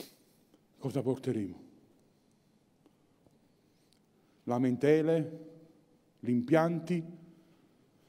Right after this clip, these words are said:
e penso in un certo senso tutti avremo dei rimpianti, ma meno rimpianti è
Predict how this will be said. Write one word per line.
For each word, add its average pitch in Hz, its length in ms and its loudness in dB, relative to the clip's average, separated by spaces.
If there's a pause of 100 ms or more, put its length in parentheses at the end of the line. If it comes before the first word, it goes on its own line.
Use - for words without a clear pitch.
e 120 120 -6
penso 139 680 0 (320)
in 127 120 0
un 123 80 2
certo 147 320 2
senso 135 340 2
tutti 165 280 -2
avremo 123 360 2
dei 117 120 -2
rimpianti, 107 500 -4
ma 110 120 -2
meno 156 300 2
rimpianti 139 560 2
è 107 140 -2